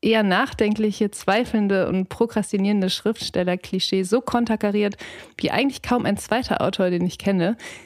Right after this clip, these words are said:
Dieses Jahr ist sein drittes Buch erschienen, es heißt Heartbreak. Er moderiert Wissen macht A, schreibt als Comedy-Autor nebenbei für andere Fernsehformate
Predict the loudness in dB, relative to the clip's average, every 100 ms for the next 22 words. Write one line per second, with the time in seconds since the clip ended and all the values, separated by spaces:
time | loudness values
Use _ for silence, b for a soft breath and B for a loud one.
0 | B _ 2 2 2 2 2 0 2 0
1 | 0 -6 -2 0 0 -2 0 0 0 0
2 | 0 0 -2 -4 0 0 0 -2 0 -2
3 | -6 -18 _ _ 0 2 2 2 0 0
4 | 0 2 2 0 0 0 0 0 0 0
5 | 0 -4 0 0 2 2 2 2 2 2
6 | 2 2 0 0 -2 0 0 0 0 0
7 | 0 -2 0 0 0 -2